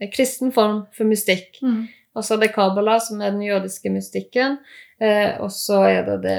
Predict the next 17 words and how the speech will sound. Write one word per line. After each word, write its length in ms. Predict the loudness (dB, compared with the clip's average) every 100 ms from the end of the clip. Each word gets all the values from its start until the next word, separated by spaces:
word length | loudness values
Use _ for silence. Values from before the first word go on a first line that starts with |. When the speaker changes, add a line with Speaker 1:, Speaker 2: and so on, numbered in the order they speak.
| -2
Speaker 1:
med, 480 | -6 -6 -8 -10 -8
med 460 | -8 -6 -6 -8 -6
alkemi, 540 | -6 -6 -6 -4 -2
åndelig 320 | 0 0 2 -2
alkemi. 420 | -4 -8 -6 -6 -8 -14 _ _ _ _ _ -20 _ _ _ _ _ _ _ _ 0
Jeg 120 | 4
synes 220 | 4 4
jo 80 | 6
det 80 | 6
med 160 | 6 2 0 -2
mystisme 720 | -2 -2 0 -2 -2 -4 4 4 4 0 -4 -10 2
er 220 | 6 6
veldig 400 | 6 4 4 4 2 0 _ -18
spennende, 640 | 0 4 6 4 2 0
så 480 | 0 -2 -4 -6 -2
det 100 | 2
har 100 | 4